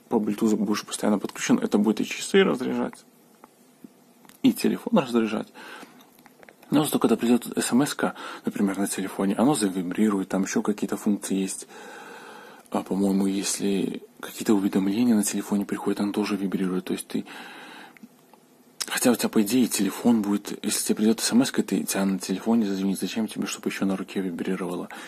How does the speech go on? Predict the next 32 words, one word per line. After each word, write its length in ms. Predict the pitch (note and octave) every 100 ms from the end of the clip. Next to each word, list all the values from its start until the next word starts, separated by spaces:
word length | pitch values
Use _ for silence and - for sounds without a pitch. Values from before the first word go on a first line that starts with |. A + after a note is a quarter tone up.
| -
Или 120 | G2
если 200 | F#2 -
уведомление 520 | G2 F#2+ F#2 G2+ G2+
придёт 260 | - G2 F#2
какое-то, 400 | - G2 F#2+ F#2+
допустим, 380 | F#2+ - - G2+
из 60 |
какой-то 440 | - - G2 G2+ F#2 - - - - - -
соцсети, 560 | - - - G2 -
и 60 | G2
у 60 |
тебя, 400 | - G2+ G2 F#2 - - - -
у 60 |
тебя 120 | G#2+ G2+
же 80 |
на 60 | G2+
телефоне 320 | A2 - G#2
по-любому 360 | G2 G2 G#2+ G#2
запиликает. 520 | G2+ - F#2 - F2+
Зачем 240 | G2 G#2
тебе, 120 | G2 -
чтобы 200 | - -
чё-, 180 | G2+ -
ещё 220 | - G#2
и 40 |
часы 280 | - G2 -
дополнительно 500 | G2 - F#2+ - G2
вибрировали? 680 | F#2 F2 - F#2+ F#2 E2+ - - - - - -
Ну, 240 | - B2+ -
как 220 | C#3 -
по 140 | B2
мне 440 | A#2+ B2 D#3 E3